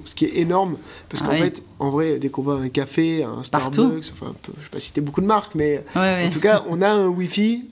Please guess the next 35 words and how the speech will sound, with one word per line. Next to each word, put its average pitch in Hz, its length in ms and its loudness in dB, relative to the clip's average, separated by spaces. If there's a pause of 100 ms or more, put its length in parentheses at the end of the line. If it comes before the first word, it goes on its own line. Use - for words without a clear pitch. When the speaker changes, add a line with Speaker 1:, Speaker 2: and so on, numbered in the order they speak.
(180)
Speaker 1:
facile 170 260 0
d'accès, 190 440 2 (380)
euh, 127 520 -2
ben, - 140 -6 (160)
même 139 240 0
en, 120 160 -4
dans 123 140 -4
les 127 160 -2
hôtels, 156 260 0
par 123 140 -4
exemple, 156 320 -2
donc 151 160 0
qui - 140 -10
permet 151 240 2
de 190 40 0
se - 80 -4
connecter 156 320 0
à 185 60 2
Internet. 165 420 -2 (460)
Ce - 80 -6
qu'il 165 100 0
faut 202 120 4
savoir, 214 320 2
c'est 180 120 -6
qu'un 160 120 0
Wi-Fi 175 240 0
public, 190 420 0
même 170 180 0
si 175 160 -4
c'est 180 160 0
celui 170 300 0
d'un 151 160 2
hôtel 151 420 0
cinq 151 220 0
étoiles, 170 340 2